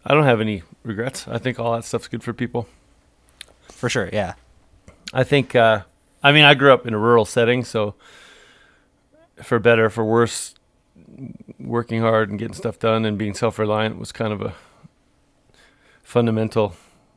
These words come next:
Speaker 1: requirement that was drilled into your head from an early age. <laughs>
Speaker 2: Yeah, yeah. Uh, do you prefer sports or video games?
Speaker 1: Playing or watching 'em?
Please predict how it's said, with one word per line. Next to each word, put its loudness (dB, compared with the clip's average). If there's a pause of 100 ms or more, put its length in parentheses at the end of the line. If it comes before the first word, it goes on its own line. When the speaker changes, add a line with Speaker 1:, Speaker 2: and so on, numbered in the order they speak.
(920)
Speaker 1:
requirement 0 (120)
that -6
was -8
drilled 2
into -4
your -2
head 0
from -6
an -4
early 0
age. -2
<laughs> -20 (640)
Speaker 2:
Yeah, 6
yeah. 2 (1400)
Uh, 6
do -8
you -6
prefer 2
sports 0
or 2
video 0
games? -10 (760)
Speaker 1:
Playing 8
or 8
watching 0
'em? -6